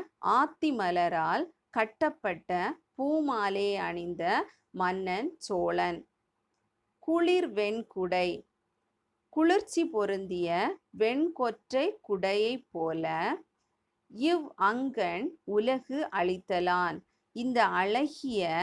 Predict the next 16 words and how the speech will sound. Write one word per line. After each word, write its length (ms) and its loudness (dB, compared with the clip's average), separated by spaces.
பரந்த 600 0
பெரிய 640 2
உலகத்தை 840 -2
காத்தலால் 840 2
திங்களை 680 2
போற்றுதும், 880 -4
திங்களை 680 0
போற்றுதும். 840 -6
நாம் 380 2
நிலவினை 1120 0
போற்றி 760 -2
வணங்க 800 -2
வேண்டும். 600 -4
இங்கு 420 2
சோழ 520 6
மன்னனது 760 0